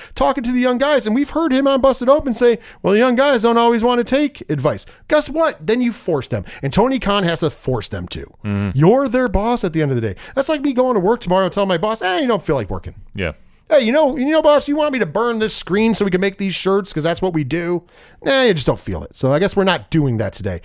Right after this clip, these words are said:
Speaker 1: I don't care that the customer needs the order. That's not my problem."
Speaker 2: Mm.
Speaker 1: It, how far is that gonna get me?
Speaker 2: Oh, nowhere. <laughs>
Speaker 1: If tomorrow
Speaker 2: Nowhere
Speaker 1: you,
Speaker 2: fast.
Speaker 1: if to-, tomorrow you went to your job and you looked at your boss and said,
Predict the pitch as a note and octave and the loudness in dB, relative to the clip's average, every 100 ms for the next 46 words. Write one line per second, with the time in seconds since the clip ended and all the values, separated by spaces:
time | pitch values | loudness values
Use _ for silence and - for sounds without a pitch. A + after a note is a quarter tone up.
0 | - - G3 G3 - G#3 E3+ F3+ - E3 | -12 -2 -2 -2 -2 -2 -2 -6 -4 -4
1 | - C#3+ C3 B2 G#2+ A2 G#2 G#2+ G#2+ C3+ | 0 0 0 0 -2 -4 -4 -4 -4 -4
2 | - C#3+ B2+ B2 - D#2 C#2+ C#2 - - | -2 -4 -4 -6 -6 -8 -8 -12 -14 -10
3 | F#2 E2+ D#2+ - _ - E3+ - G#3 A3+ | -6 -6 -10 -18 _ -4 -2 0 -2 0
4 | B3 G3 F3 D#3+ B2 A#2 E2 D#2+ - - | 0 2 2 0 -2 -6 -10 -20 -20 -10
5 | F#2 E2 E2+ F2+ D#2+ D#2 - - C3 - | -4 -2 2 2 2 -2 -2 0 0 2
6 | G#3+ - A#3+ G#2+ A2+ - G2 F2+ D3+ - | 4 6 6 6 4 2 2 2 -2 2
7 | B3 A3+ A3 B3 A#3 A3+ A3 - F3+ F#3+ | 2 2 0 2 2 2 2 0 0 2
8 | F3+ B2 C3 G#2 G#2 - - C3+ D#3+ G3+ | 0 0 -2 -4 -8 -10 -4 0 4 4
9 | - E3+ D#3+ D3 D3+ C#3 C#3 C3+ E3+ - | 0 2 4 4 4 4 2 2 2 0